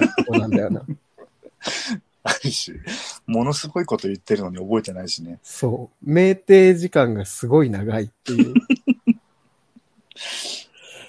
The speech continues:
Speaker 1: いや、でも、早くそういうのしたいよ。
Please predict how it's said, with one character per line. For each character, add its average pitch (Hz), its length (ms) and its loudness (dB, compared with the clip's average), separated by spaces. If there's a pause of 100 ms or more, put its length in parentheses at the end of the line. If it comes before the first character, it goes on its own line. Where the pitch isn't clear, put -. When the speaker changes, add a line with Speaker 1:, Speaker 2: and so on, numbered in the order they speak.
Speaker 1:
い - 0 -
や、 110 220 0
で 107 80 -2
も、 110 360 -4
早 123 340 2
く - 100 -12
そ 143 180 2
う 151 40 6
い - 0 -
う 156 40 2
の 135 100 0
し - 120 -12
た 175 200 4
い 190 80 4
よ。 120 240 0